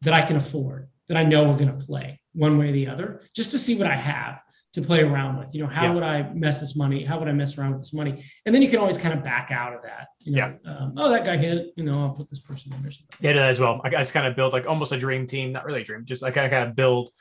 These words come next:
Speaker 2: if I don't think about the money, where is it? And then I start thinking about the results and do I wanna double up? Yeah, yeah, I do the same thing. Um, and I love what you said about the experimentation, 'cause I think that is a good element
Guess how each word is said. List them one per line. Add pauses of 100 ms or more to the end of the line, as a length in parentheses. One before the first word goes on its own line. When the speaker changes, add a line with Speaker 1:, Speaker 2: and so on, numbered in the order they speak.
(420)
Speaker 2:
if
I
don't
think
about
the
money,
where
is
it?
And
then
I
start
thinking
about
the
results
and
do
I
wanna
double
up?
Yeah,
yeah,
I
do
the
same
thing. (580)
Um, (640)
and
I
love
what
you
said
about
the
experimentation,
'cause
I
think
that
is
a
good
element